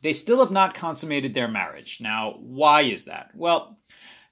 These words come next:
they just never went all the way when they were dating, and something goes wrong when they try on their wedding night. It is not a hundred percent clear what exactly happened based on the panels,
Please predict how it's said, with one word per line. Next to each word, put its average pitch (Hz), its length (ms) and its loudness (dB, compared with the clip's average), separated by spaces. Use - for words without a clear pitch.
they 214 180 6
just 247 180 -2
never 233 200 2
went 175 220 0
all 156 120 0
the 151 60 -2
way 147 380 2
when 123 400 -2
they 117 80 -4
were 104 100 -6
dating, 175 600 0
and 202 420 -6
something 214 460 -2
goes 202 220 4
wrong 165 340 0
when 151 80 -6
they 135 100 -2
try 131 260 -2
on 127 100 -2
their 110 80 -4
wedding 160 340 0
night. 165 380 -4
It 110 120 -10
is 113 120 -10
not 151 420 0
a - 80 -6
hundred 165 460 -10
percent 156 440 -4
clear 151 440 -4
what 127 340 -2
exactly 123 920 -4
happened 170 680 -2
based 135 320 -2
on 127 140 -4
the 113 40 -8
panels, 160 720 -4